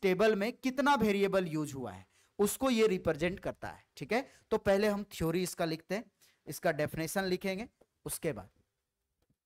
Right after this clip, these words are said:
ठीक है, इसमें आप समझोगे। देखो, इसमें हम लोग ये लिखेंगे कि ट्रुथ टेबल, ट्रुथ टेबल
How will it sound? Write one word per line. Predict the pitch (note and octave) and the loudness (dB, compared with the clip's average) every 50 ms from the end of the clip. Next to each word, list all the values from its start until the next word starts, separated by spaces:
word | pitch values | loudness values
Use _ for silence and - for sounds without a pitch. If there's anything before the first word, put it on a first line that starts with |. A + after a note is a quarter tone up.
| _ _ _ _ _ _ _ _ _ _ _ _ _ _ _ _ _ _ _ _ _ _ _ _ _ _ _ _ _ _ _ _ _ _ _ _ _ _ _ _ _ _ _ _ _ _ _ _ _ _ _ _ _ _ _ - | _ _ _ _ _ _ _ _ _ _ _ _ _ _ _ _ _ _ _ _ _ _ _ _ _ _ _ _ _ _ _ _ _ _ _ _ _ _ _ _ _ _ _ _ _ _ _ _ _ _ _ _ _ _ _ -14
ठीक | C3+ - | -8 -4
है, | G3+ C4+ C#4 - _ _ _ - - | -4 -4 -6 -8 _ _ _ -2 -2
इसमें | G#3 - - A#3 A#3+ | -2 0 2 4 4
आप | A3+ A3+ A3+ | 4 4 4
समझोगे। | - - G3+ F#3+ F#3 G3 G3 F#3+ A#3+ - _ _ _ _ _ _ _ _ _ _ _ - - | 2 0 0 2 2 2 2 0 -2 -8 _ _ _ _ _ _ _ _ _ _ _ -14 -10
देखो, | C#3 C#3+ - - - _ - | -8 -8 -8 -10 -16 _ -8
इसमें | - - - A3+ B3 | -6 -4 0 2 4
हम | A#3+ A#3+ A#3 A#3 | 4 4 4 4
लोग | A#3+ A#3 F3 D#3+ | 4 2 4 2
ये | F3+ F#3 | 2 2
लिखेंगे | F#3 F#3 F#3 F#3 F#3+ F3+ F3+ - - _ _ _ _ _ _ _ _ _ - | 2 2 0 0 -2 -4 -4 -6 -14 _ _ _ _ _ _ _ _ _ -6
कि | F3+ | -6
ट्रुथ | F3 - _ - - A3+ B3+ B3+ - - | -6 -6 _ -2 0 0 0 0 -2 -2
टेबल, | G#3 F#3 E3+ D3 E3 G#3 D4 - _ _ _ _ _ _ _ _ _ _ _ _ _ _ _ _ _ _ _ _ _ _ _ _ _ _ _ _ _ _ - - | 0 0 2 2 0 -2 -2 -4 _ _ _ _ _ _ _ _ _ _ _ _ _ _ _ _ _ _ _ _ _ _ _ _ _ _ _ _ _ _ -4 -2
ट्रुथ | F#3+ A3 G#3 - - | -2 -2 -2 -4 -4
टेबल | - F#3 D#3+ C#3+ D3 D#3+ G#3 B3 | -2 -2 -2 0 0 -2 -2 -4